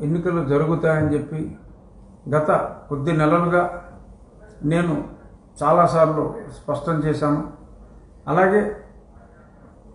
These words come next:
కొద్ది రోజుల క్రితం కూడా కేసు సుప్రీంకోర్టులో కొట్టివేయబట్టమే కాదు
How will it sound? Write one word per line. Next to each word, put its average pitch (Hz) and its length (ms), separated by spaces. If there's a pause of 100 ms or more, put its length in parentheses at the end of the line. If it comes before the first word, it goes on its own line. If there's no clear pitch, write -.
(260)
కొద్ది 170 220
రోజుల 190 320
క్రితం 170 320
కూడా 170 340 (1200)
కేసు 220 540
సుప్రీంకోర్టులో 190 920 (200)
కొట్టివేయబట్టమే 180 880
కాదు 151 380